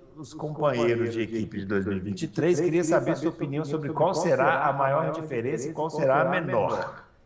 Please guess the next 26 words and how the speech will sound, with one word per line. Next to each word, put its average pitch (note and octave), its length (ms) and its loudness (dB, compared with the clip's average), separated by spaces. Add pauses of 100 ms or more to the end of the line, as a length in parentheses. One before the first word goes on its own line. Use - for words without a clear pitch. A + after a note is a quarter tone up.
(320)
É G#2 80 -12
a - 20 -12
perguntinha E3 640 -2 (160)
bola G#3 300 4
de - 80 -4
cristal D3 480 -4
para B2+ 200 -2
o A#2 60 2
Adalto, G#2+ 480 2
ele A2+ 80 -4
que A2+ 160 -8
gosta, A2 720 -2 (300)
na, A2+ 180 2 (220)
no, C3 160 -10
entre A#2+ 260 -2
os B2+ 100 -8
companheiros A#2 580 0
de A#2 100 0
equipe A2+ 320 -6
de A#2 40 -8
dois A#2 200 0
mil A#2 100 -2
e - 20 0
vinte A#2 220 -6
e - 40 -12
três. - 540 -14